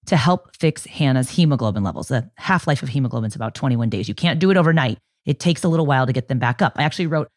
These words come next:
a whole mega blog post about this called Low Iron Level Baby Boot Camp.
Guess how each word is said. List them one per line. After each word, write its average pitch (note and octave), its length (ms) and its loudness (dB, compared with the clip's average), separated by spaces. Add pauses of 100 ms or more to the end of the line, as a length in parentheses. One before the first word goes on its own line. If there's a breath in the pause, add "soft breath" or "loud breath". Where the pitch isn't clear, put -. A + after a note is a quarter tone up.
(240)
a E3+ 120 4
whole A3+ 400 4
mega G3 280 2
blog D3+ 260 0
post C3+ 260 -2
about C3+ 280 -2
this C3 160 -4
called A#2+ 240 -2 (280)
Low F#3+ 400 2
Iron E3 360 2
Level D3 440 0
Baby C3+ 320 0
Boot D#3+ 340 -2
Camp. A3 300 0